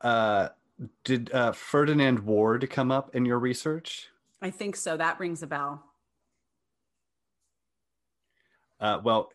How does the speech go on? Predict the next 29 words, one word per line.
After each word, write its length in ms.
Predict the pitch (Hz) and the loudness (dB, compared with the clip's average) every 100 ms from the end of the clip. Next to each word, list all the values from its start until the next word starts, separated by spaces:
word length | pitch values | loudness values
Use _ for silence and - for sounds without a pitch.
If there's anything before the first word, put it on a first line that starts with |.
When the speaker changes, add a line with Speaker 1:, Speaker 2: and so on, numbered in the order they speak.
| 101 | -4
Speaker 1:
uh, 240 | 110 98 | -2 -2
through 300 | - - 131 | -4 -2 0
his 180 | 113 110 123 | 0 -2 -2
unapologetic 680 | 120 113 123 117 110 110 95 | -2 -2 -2 0 0 0 0
villainy, 420 | 107 120 113 101 | -2 0 0 -2
he 140 | 95 | -6
bankrupted 560 | 95 104 107 110 110 98 | -4 -4 -2 -4 -4 -4
Ulysses 480 | 101 101 98 107 82 | -2 -4 -2 -6 -4
S. 180 | 104 - | -8 -6
Grant 320 | 107 101 92 | -4 -4 -6
and 140 | 101 95 | -8 -4
run, 300 | 95 95 85 - | -4 -4 -10 -6
ran 360 | 107 110 104 | -2 -2 -2
roughshod 500 | 104 120 - 127 104 | -2 -2 -2 -2 0
over 180 | 104 98 | 0 -2
the 60 | 98 | -2
entire 340 | 95 113 104 | -2 -2 -2
world 280 | 95 101 98 | 0 -2 -2
of 80 | 95 | -4
finance. 760 | - 143 151 85 92 - - - _ _ _ - | -2 -2 -2 -4 -8 -10 -16 -18 _ _ _ -4
Speaker 2:
<laughs> 80 | 392 - - 92 | -4 -4 -12 -6
Speaker 1:
The 180 | 107 104 110 | -4 -4 -4
Bernie 260 | 117 113 113 | -2 0 0
Madoff 400 | 107 110 110 104 | 0 0 0 -2
of 140 | 98 | -6
his 180 | 104 92 | -6 -6
day, 380 | 90 131 104 98 | -2 -2 -2 -6
chronicled 500 | - 143 135 135 120 | -4 -2 -2 -2 -4
in 300 | 123 120 117 | -2 -2 -2